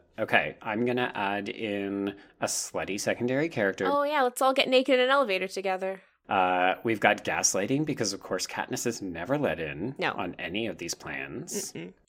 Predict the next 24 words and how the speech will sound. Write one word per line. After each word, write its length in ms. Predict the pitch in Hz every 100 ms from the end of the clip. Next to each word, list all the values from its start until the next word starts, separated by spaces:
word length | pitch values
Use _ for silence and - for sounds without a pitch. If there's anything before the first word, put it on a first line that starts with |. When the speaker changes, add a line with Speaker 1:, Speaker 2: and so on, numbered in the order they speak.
| _
Speaker 2:
Nope. 200 | - - _ _ - _
Speaker 1:
And 540 | 113 117 117 117 120 -
I'm 240 | 120 120 113
going 600 | 135 156 190 196 196 95 -
to 200 | - 143
liberally 800 | 117 117 120 131 127 139 135 135
use 500 | 131 120 107 113 101
the 120 | - 104
definition 560 | 101 - 101 - 101
of 100 | 92
abuse 540 | 98 90 95 90 - -
to 180 | -
factor 420 | 95 - 98 - 110
in 300 | - 95 90
Katniss's 560 | - 95 - - -
trauma. 600 | - - - 71 - 69 131 _ -
Speaker 2:
Okay. 220 | 370 285 - _ _
Speaker 1:
Unless 440 | 117 104 101 - -
you 160 | 87 -
have 200 | - -
an 80 | -
issue 200 | - -
with 100 | -
that. 220 | -